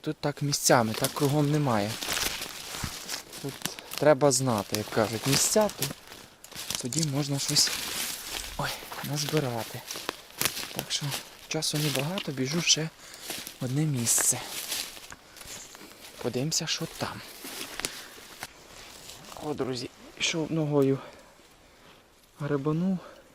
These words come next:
О, є грибочок. А червивий, корінець. Червивий.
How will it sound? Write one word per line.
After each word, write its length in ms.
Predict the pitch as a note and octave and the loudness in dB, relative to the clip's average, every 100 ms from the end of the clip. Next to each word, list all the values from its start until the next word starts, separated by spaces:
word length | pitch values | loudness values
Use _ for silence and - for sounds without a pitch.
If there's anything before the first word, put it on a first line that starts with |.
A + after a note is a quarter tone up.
| - | -12
О, 160 | B2+ B2+ | -8 -4
є 140 | C3+ | -4
грибочок. 640 | C3+ B2+ B2 A#2+ - - - - - - - - - - - - - - - - - | -2 0 0 0 -4 -14 -12 -12 -12 -12 -14 -14 -16 -18 -18 -20 -20 -20 -20 -14 -6
А 180 | C#3+ | -4
червивий, 600 | F3+ - G3 E3 E3 F3+ - - | -2 0 4 4 4 0 -4 -10
корінець. 640 | - C#3+ C#3 C#3 D3 - - - - - - - - - - - - | 0 0 2 -2 -4 -6 -12 -16 -20 -20 -20 -20 -20 -20 -20 -18 -6
Червивий. 640 | - F3 D3+ B2+ B2+ C3+ C#3 | 0 0 2 2 2 2 0